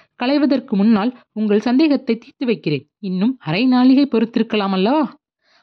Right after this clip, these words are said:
அவ்வளவு நம்பிக்கை என்னிடம் உங்களுக்கு இருக்கிறதல்லவா?" "இருக்கிறது, இருக்கிறது. பழுவேட்டரையரிடம்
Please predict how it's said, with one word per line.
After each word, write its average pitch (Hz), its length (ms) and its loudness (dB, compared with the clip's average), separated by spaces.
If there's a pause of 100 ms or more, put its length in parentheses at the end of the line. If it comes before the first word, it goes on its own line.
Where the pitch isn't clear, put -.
(120)
அவ்வளவு 214 300 0
நம்பிக்கை 254 460 2
என்னிடம் 233 360 2
உங்களுக்கு 233 420 2 (580)
இருக்கிறதல்லவா?" 220 720 -2 (800)
"இருக்கிறது, 240 440 -2 (600)
இருக்கிறது. 185 580 -10
பழுவேட்டரையரிடம் 208 840 -2